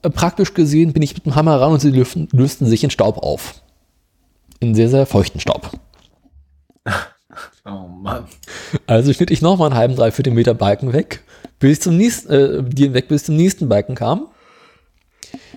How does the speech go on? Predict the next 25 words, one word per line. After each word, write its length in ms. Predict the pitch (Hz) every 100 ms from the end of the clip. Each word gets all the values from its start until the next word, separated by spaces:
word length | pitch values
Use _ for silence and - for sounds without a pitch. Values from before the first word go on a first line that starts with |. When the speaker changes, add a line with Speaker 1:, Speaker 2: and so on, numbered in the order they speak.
| -
Speaker 1:
In 140 | - 160
der 100 | 175
einen 220 | 123 180
Richtung 500 | 190 196 196 196 196
wurde 300 | 143 123 170
ich 80 | 185
relativ 240 | 160 185
schnell 140 | - 160
fündig. 500 | - 240 160 285 - _ _ _ _ - -
Speaker 2:
Mhm. 400 | 104 98 185 208 _ _ _ _ _ _ -
Speaker 1:
Äh, 260 | 147 143 160
in 60 |
der 80 | 180
anderen 200 | 170 175
Richtung, 420 | 175 - 185 180
äh, 240 | 160 165 156
hatte 220 | 156 170
sich 140 | 165
noch 100 | 233
ein 120 | 214 131
Balken 220 | 123 127
aufgelöst. 720 | 113 - 131 151 311 - - _ _ _ _ _ _ _ _ _
Und 140 | 180
dann 120 | 170 170
irgendwann 1120 | 175 196 202 160 170 175 175 - 165 156 160